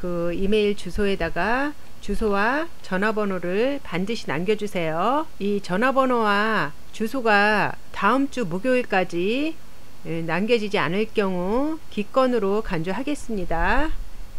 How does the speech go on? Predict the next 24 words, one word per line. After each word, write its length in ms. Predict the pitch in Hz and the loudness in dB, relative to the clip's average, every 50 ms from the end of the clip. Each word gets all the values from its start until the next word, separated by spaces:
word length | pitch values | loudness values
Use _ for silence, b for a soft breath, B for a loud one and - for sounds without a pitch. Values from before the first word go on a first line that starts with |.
| - - | -2 2
기권으로 400 | 185 - - 214 214 202 202 - | 2 2 4 4 4 4 2 0
간주하고 640 | - 180 147 160 165 202 233 262 247 214 208 214 220 | 0 -2 -2 -2 0 2 2 2 4 4 4 4 4
다른 300 | - - 180 175 202 220 | 2 0 2 2 4 4
사람으로 720 | - 262 254 240 240 220 208 196 190 208 254 302 330 349 - B B B B B B B B - - | 6 6 6 4 4 2 0 0 2 4 4 4 2 2 0 B B B B B B B B -4 -2
상품이 680 | - 285 294 302 - 285 254 240 233 233 254 294 302 294 | 0 0 -2 0 -2 -2 0 0 0 0 0 0 0 -2
넘어갈 420 | 165 160 165 180 190 202 196 190 190 | -2 -2 -2 0 0 0 0 -2 -4
수도 240 | 190 - - - 196 | -4 -6 -4 -2 -2
있습니다. 880 | 151 - - 175 170 165 165 160 170 160 160 175 190 220 262 285 302 285 | -2 -2 -4 -4 -4 -4 -4 -2 -2 0 0 2 2 2 0 0 -2 -2
그리고 680 | - 208 247 247 247 247 240 254 269 254 202 151 - - - - | -2 -2 -2 2 4 4 4 6 4 4 2 2 0 -2 -6 -6
제가 260 | - - 180 202 202 | -6 -4 0 0 0
이제 140 | 190 - 185 | 0 0 -4
상품은 540 | 180 - 294 311 339 - 339 311 302 294 269 | -2 -2 -2 -2 -2 -2 0 0 0 0 0
작품으로 1000 | - - - - - - - - 302 294 285 285 262 254 247 247 262 254 214 160 - | -2 -4 -6 -6 -6 -6 -4 -2 0 0 2 2 4 4 4 4 4 2 2 0 0
보내드리려고 720 | - - 196 233 254 240 247 247 233 233 220 202 185 208 | -2 0 2 2 2 2 2 0 2 2 2 2 2 0
했는데 800 | 233 285 285 302 294 262 220 190 190 196 208 214 202 160 - - B B B B B B B B B | 0 0 0 0 0 0 0 0 0 2 2 2 2 0 0 -2 B B B B B B B B B
이게 320 | 175 196 208 208 233 226 220 | -2 -2 2 4 4 4 4
좀 180 | 226 214 208 | 0 -4 -4
작품으로 540 | - - 175 185 - 254 262 262 277 254 247 | -4 -4 -6 -6 -4 -2 0 2 2 2 2
보내드리기는 920 | 208 - 175 180 196 196 220 214 208 185 196 190 185 185 185 180 175 180 175 | 0 0 -2 -2 0 0 0 0 0 0 0 0 0 0 0 0 -2 -4 -4
좀 140 | - 180 160 | -4 -6 -4
불가능할 560 | - 185 180 214 220 214 214 208 214 277 269 | -4 -4 0 0 2 2 2 2 2 2 2
것 120 | - 262 | 2 4
같아요. 640 | 247 247 - - 185 180 165 165 165 175 190 190 175 165 | 2 2 2 2 2 2 2 2 2 2 2 2 0 0
그래서 460 | - 165 165 165 - 233 269 302 320 | -2 -2 -2 2 2 4 4 4 4